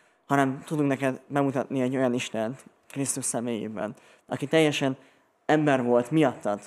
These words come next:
hogy átélje ugyanazokat a nehézségeket, kísértéseket, megpróbáltatásokat, amiket te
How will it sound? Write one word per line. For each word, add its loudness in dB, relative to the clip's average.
hogy -6
átélje 0
ugyanazokat -2
a -6
nehézségeket, -4
kísértéseket, -8
megpróbáltatásokat, -2
amiket -2
te 2